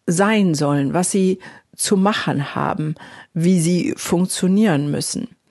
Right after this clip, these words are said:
Und wenn wir Kinder sehen, mit ihnen leben oder arbeiten und sie nicht unserer inneren Norm entsprechen,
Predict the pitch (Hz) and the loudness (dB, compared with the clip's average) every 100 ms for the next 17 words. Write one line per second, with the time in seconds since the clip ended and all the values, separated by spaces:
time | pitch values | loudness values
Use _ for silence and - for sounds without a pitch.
0 | _ - - - - 190 202 196 - - | _ -18 -18 -16 -4 0 0 -2 -8 -6
1 | 190 220 240 - - _ _ _ _ _ | 0 2 2 0 -8 _ _ _ _ _
2 | _ _ _ _ _ _ - _ _ _ | _ _ _ _ _ _ -20 _ _ _
3 | 190 190 - 208 196 180 170 185 220 190 | -4 -2 -2 0 2 0 0 0 2 0
4 | 160 - 160 165 190 226 190 175 - - | -2 -4 -2 2 2 0 0 -2 -2 -2
5 | 196 165 151 175 175 175 196 240 415 - | 0 0 -2 -4 -2 0 2 2 2 -2
6 | - - 269 254 277 254 254 240 233 226 | -4 -2 0 0 0 0 2 2 2 2
7 | 220 - 196 - - 214 262 262 | 0 -2 -6 -6 -6 -6 -2 -2